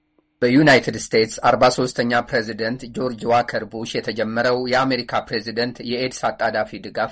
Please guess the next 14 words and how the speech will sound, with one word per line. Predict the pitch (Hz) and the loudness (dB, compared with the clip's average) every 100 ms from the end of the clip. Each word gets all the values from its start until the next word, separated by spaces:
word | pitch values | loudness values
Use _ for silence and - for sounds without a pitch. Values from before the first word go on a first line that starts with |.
| - | -4
መርሃ | 127 123 107 | -2 0 0
ግብር | 101 101 123 131 | -4 -4 -6 -6
በምህጻሩ | 131 139 139 123 107 101 98 | -2 0 -2 -2 0 0 -2
ፔፕፋር | - 120 - 107 123 165 _ 117 | -6 -8 -4 -2 -2 -2 _ -4
የኢትዮጵያ | 143 160 156 127 127 | -2 0 -2 0 0
ተጠባባቂ | 131 120 117 107 104 - 117 117 | 0 0 0 2 -2 -2 -6 -4
አስተባባሪ | - 131 113 107 104 117 127 | -2 0 2 2 0 -2 -6
ቤንጃሚን | 123 139 131 123 123 117 | -4 0 2 0 -2 -4
ካስዳን | 110 - 110 110 107 - | -4 -2 -4 -4 -6 -4
ለአሜሪካ | 113 135 127 - 113 | -2 0 -2 -2 -2
ድምፅ | 117 117 | -4 -8
በሰጡት | 120 113 117 - 113 | -8 -6 -8 -8 -10
ቃለ | - 104 101 | -4 -4 -4
መጠይቅ | 107 113 127 | -4 -4 -2